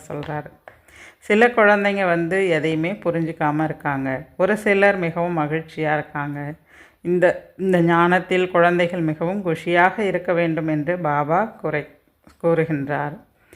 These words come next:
ஒரே ஒரு தந்தை, டீச்சர், சத்குரு கிடைத்திருக்கிறார் என்றால் எவ்வளோ மகிழ்ச்சியா இருக்கணும். உலகத்தில் யாருக்கும் இந்த விஷயங்கள் தெரியல.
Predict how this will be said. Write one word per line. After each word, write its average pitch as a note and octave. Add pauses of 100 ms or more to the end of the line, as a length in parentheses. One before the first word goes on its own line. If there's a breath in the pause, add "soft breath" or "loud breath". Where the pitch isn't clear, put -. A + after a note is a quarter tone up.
(260 loud breath)
ஒரே F#3+
ஒரு A3
தந்தை, F3+
டீச்சர், F3
சத்குரு E3+
கிடைத்திருக்கிறார் E3
என்றால் C#3+ (200)
எவ்வளோ F#3+
மகிழ்ச்சியா F#3+
இருக்கணும். F3 (720 loud breath)
உலகத்தில் F#3
யாருக்கும் F3+
இந்த F#3+
விஷயங்கள் E3
தெரியல. C#3+